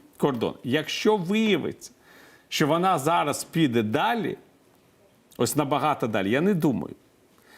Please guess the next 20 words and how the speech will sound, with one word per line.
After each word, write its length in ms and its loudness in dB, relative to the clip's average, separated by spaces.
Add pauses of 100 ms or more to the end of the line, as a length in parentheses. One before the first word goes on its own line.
(120)
Але 180 2
якщо 400 0
так 240 -4
буде, 480 0 (2000)
то 120 2
це, 260 0
знаєте, 480 0
значить, 360 -2
цар 200 -2
не 140 -2
настоящий. 680 -4 (1600)
Значить, 320 0
щось 280 2
там 220 0
з-, 120 -6
з-, 300 -6
вже 300 2
з-, 380 -4
е, 880 0
якось 580 0